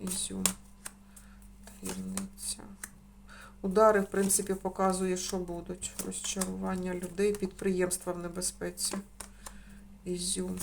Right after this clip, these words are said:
що чекає? Вересень. Що чекати мирному населенню місто Ізюм у вересні? Мирному населенню місто Ізюм у вересні. Що чекати?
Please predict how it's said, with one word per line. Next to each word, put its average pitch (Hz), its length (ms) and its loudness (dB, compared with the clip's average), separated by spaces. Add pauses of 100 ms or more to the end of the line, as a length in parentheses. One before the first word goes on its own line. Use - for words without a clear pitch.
(140)
що 196 280 -4
чекає? 190 720 -4 (2500)
Вересень. 185 720 0 (920)
Що - 200 2
чекати 190 460 2
мирному 180 420 2
населенню 170 640 2
місто 170 380 -2
Ізюм 185 480 0 (720)
у 180 160 -4
вересні? 175 720 0 (500)
Мирному 185 440 -4
населенню 180 640 -2
місто 175 360 -6
Ізюм 185 460 -4
у 190 60 -2
вересні. 180 560 -4
Що 190 220 -4
чекати? 185 720 -4